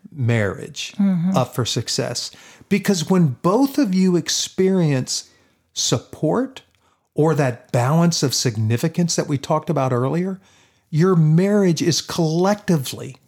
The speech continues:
Speaker 1: being set up for success.
Speaker 2: Oh, it sure is. And, and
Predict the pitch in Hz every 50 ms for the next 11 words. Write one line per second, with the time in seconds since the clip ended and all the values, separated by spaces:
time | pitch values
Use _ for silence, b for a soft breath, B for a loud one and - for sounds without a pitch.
0 | _ _ _ _ _ _ _ _ _ _ _ - 147 135 123 120 117 - - -
1 | 123 104 107 - - - - - 123 - - 175 165 - - 214 240 247 247 -
2 | - - - - - 247 233 220 214 208 214 202 - - - 294 302 285 240 214
3 | 208 202 196 190 190 185 180 185 220 208 214 220 - 262 233 233 -